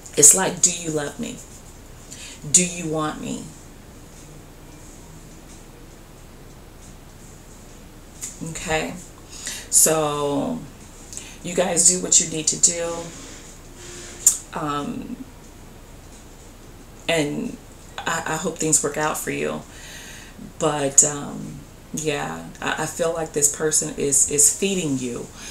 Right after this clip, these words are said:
with a long handle spoon. And I don't doubt that they love you, but I think that there's some level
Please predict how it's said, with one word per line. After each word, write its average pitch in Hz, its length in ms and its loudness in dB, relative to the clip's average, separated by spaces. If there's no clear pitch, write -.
with 156 160 6
a 147 40 2
long 147 360 2
handle 139 360 -2
spoon. 139 600 2
And 147 360 6
I 190 240 4
don't 311 280 4
doubt 156 360 2
that - 120 -12
they 147 140 2
love 135 460 0
you, 233 400 2
but 151 540 4
I 156 120 2
think 170 720 -2
that 151 720 0
there's 175 400 4
some 180 340 8
level 160 400 4